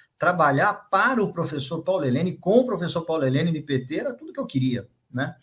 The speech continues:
E assim foi, né? Eu me formei em Itajubá,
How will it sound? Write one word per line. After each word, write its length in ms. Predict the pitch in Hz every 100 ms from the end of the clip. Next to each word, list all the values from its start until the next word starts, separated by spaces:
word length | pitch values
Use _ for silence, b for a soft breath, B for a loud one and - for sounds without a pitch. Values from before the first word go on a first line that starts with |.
| b b b b b b b
E 80 | 269
assim 300 | 247 294 302
foi, 340 | 240 240 226
né? 320 | 143 135 170 - _
Eu 240 | 139 131 131
me 160 | 135
formei 500 | 143 - 175 165 165
em 60 | 220
Itajubá, 680 | 226 139 135 135 147 226 233